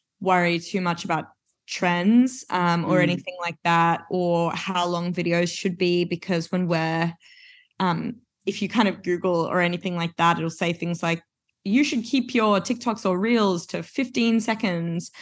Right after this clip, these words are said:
Speaker 2: Mm.
Speaker 1: Ours, for our content, any ti-, anywhere between, you know, forty-five seconds to a
Speaker 2: Mm.
Speaker 1: minute oh five is our sweet spot.
Speaker 2: Mm. Yeah.
Speaker 1: Um, and we've tried and tested again and again and again, and that's just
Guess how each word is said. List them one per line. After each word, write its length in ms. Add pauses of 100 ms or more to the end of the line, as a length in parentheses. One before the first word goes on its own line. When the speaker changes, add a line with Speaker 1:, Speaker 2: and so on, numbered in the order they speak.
(220)
Speaker 2:
Mm. 400
Speaker 1:
Ours, 600 (880)
for 80
our 240
content, 720
any 180
ti-, 180 (120)
anywhere 400
between, 360
you 80
know, 140
forty-five 540
seconds 540
to 140
a 60
Speaker 2:
Mm. 120
Speaker 1:
minute 300 (100)
oh 140
five 760
is 420
our 560
sweet 400
spot. 340
Speaker 2:
Mm. 200 (420)
Yeah. 340
Speaker 1:
Um, 160 (120)
and 100
we've 160
tried 360
and 120
tested 420
again 300
and 140
again 200
and 140
again, 320
and 220
that's 260
just 300